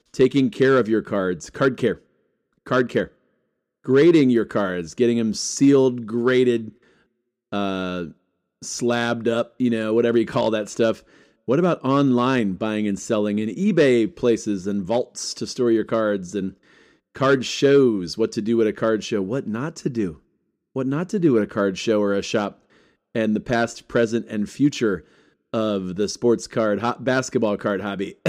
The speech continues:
<clears throat> basketball cards. So all those things are topics on various episodes. Right here, right now, we're gonna go through all of those things. You ready? You ready? Let's do this.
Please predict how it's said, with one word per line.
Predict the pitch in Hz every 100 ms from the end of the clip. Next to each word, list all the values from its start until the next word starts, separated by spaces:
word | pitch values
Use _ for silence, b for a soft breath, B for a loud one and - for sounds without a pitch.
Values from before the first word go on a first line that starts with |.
| - -
<clears throat> | 202 202 190
basketball | 139 156 185 143 117 107
cards. | 110 98 90
So | - 131 120 - _
all | 160
those | 220 233
things | 165 131
are | 117
topics | 135 131 120 127
on | 107
various | 110 127 113
episodes. | 131 110 101 113 107 B B B B B
Right | 110 190 220
here, | 175 165 113 87 b b -
right | 160 185
now, | 165 127
we're | 120
gonna | 131
go | 127 131
through | 120 123 127 -
all | 123 135 127
of |
those | 117 101 -
things. | 92 87 82 -
You |
ready? | 98 120 143 _ _ _ _ _ _ _ _ _ _ _ _ _
You | 98
ready? | 117 143
Let's | 113 87
do | 123
this. | 117 101 -